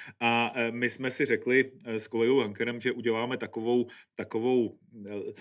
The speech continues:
lehkou, takový náznak nějaké case study, která se bude, eh, týkat, eh, tedy Tib-, hlavně Tibetu a tibetských motivů. Jednak proto, že jsme,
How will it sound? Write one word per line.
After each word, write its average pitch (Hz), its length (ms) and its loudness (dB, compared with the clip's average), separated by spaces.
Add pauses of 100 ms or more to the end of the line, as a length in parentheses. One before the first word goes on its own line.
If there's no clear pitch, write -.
(120)
lehkou, 135 580 4
takový 120 260 2
náznak 123 580 -2
nějaké 120 340 4
case 117 260 4 (100)
study, 123 340 2
která 113 280 -2
se - 140 -4
bude, 117 280 2 (380)
eh, 110 260 2
týkat, 117 580 0
eh, 113 180 2
tedy 117 260 4
Tib-, 113 320 -2
hlavně 113 280 -2
Tibetu 113 540 0
a 101 60 -8
tibetských - 760 -6
motivů. 107 420 0 (260)
Jednak 120 320 2
proto, 139 280 0
že 135 120 2
jsme, 120 380 -4